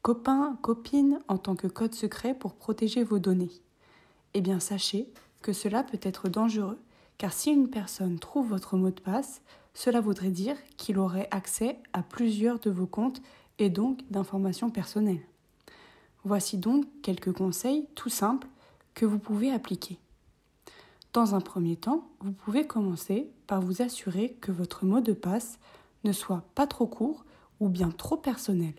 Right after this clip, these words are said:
car cela faciliterait la tâche aux personnes qui tenteraient de vous hacker. Si la plupart du temps,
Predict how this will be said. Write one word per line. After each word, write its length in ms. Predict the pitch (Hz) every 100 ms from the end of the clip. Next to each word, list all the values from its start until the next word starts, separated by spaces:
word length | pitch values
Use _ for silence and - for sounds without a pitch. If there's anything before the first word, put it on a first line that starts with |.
| _ - - - -
car 180 | 196 -
cela 420 | - 202 233 339 -
faciliterait 640 | - 202 - 190 - 226
la 120 | 202 185
tâche 400 | - 254 - -
aux 60 | 185
personnes 460 | 190 156 - 254 262 -
qui 100 | -
tenteraient 440 | - 190 - 247
de 100 | 208
vous 180 | 190 220
hacker. 380 | 190 - 170 151 _ _ _ _ _ - - _ -
Si 240 | - 339
la 140 | 302
plupart 400 | - - - 247
du 120 | 214 -
temps, 340 | - 196